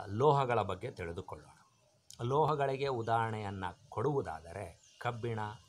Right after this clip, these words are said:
ಬೆಳ್ಳಿ, ಸತು, ಅಲ್ಯೂಮಿನಿಯಂ, ಸೀಸ, ಹೀಗೆ ಅನೇಕ ಉದಾಹರಣೆಯನ್ನ ನಾವು ಕೊಡಬಹುದು. ಭೌತಿಕ ಗುಣಲಕ್ಷಣಗಳನ್ನ ಗಮನ ಕೊಡುವುದಾದರೆ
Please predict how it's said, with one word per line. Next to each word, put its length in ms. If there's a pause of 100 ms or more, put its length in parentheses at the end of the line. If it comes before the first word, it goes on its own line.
(120)
ಬೆಳ್ಳಿ, 520 (200)
ಸತು, 480 (200)
ಅಲ್ಯೂಮಿನಿಯಂ, 640
ಸೀಸ, 400 (540)
ಹೀಗೆ 140
ಅನೇಕ 440
ಉದಾಹರಣೆಯನ್ನ 600 (120)
ನಾವು 420
ಕೊಡಬಹುದು. 640 (800)
ಭೌತಿಕ 400
ಗುಣಲಕ್ಷಣಗಳನ್ನ 1040 (320)
ಗಮನ 320 (600)
ಕೊಡುವುದಾದರೆ 1080